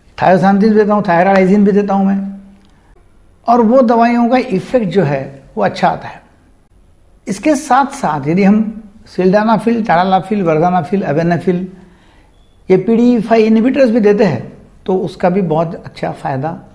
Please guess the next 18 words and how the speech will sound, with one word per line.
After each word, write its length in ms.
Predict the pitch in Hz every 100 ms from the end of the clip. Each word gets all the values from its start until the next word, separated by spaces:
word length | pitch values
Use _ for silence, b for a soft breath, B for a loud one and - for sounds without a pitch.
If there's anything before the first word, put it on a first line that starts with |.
| -
हो 80 | 185
सकता 280 | 160 127 -
है। 140 | - - _ _ _ b b b b -
तो 60 |
ये 120 | 190
दवाइयाँ 320 | 196 190 220 214
आप 80 |
लेते 200 | 214 208
हैं 80 | 214
तो 60 | 196
definitely 440 | 175 185 208 196 180
फ़ायदा 220 | 190 208
होगा। 340 | 202 202 233 - - - _ b b b b - - - -
लोकल 580 | 170 180 247 233 311 302
एनेस्थेटिक 500 | 247 262 262 247 -
स्प्रेज 420 | - 208 214 226
काफ़ी 340 | 220 170 -
अच्छे 520 | 185 - 196 190 190